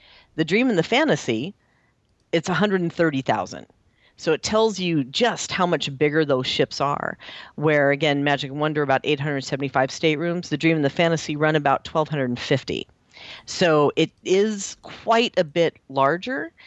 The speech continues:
And some of the other differences between them, the Wonder was kind of retrofitted in twenty eleven for, when it went to dry dock,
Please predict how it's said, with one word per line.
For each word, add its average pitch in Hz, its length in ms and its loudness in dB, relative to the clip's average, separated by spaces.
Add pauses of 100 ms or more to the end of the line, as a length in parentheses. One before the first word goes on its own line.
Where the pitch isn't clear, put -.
(380)
And 156 460 2
some 220 220 -2
of 202 80 -2
the 175 140 0
other 180 260 2
differences 170 480 -4
between 180 420 -2
them, 147 300 2 (380)
the 170 160 0
Wonder 185 360 2
was 170 160 2
kind 240 280 -2
of 180 120 0 (160)
retrofitted 175 680 2
in 160 200 0 (540)
twenty 185 680 2
eleven 160 880 0
for, 147 640 0
when 156 120 -2
it 147 60 2
went 139 200 -4
to - 80 -10
dry 147 200 2
dock, 151 340 0